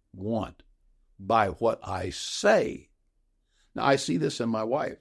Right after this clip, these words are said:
We can find new foods that are diet foods that taste like glop, but people eat it so that they can not gain weight and lose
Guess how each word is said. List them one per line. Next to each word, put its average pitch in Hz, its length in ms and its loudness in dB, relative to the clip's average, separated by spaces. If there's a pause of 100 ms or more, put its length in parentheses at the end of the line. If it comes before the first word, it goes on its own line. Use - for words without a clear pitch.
(160)
We 127 200 0
can 113 220 0
find 107 440 -2
new 143 320 0
foods 117 440 0
that 104 280 -2
are 95 340 -4 (400)
diet 123 520 2
foods 127 480 2 (680)
that 98 380 -2 (340)
taste - 400 0
like 101 320 0
glop, 131 500 2 (1000)
but 107 300 0
people 120 460 0
eat 147 240 0
it 135 220 4
so 107 220 0
that 101 260 0
they 90 140 0
can 92 340 -6 (260)
not 113 280 -2 (240)
gain 104 340 -2
weight 123 380 2
and 85 100 -8
lose 107 440 0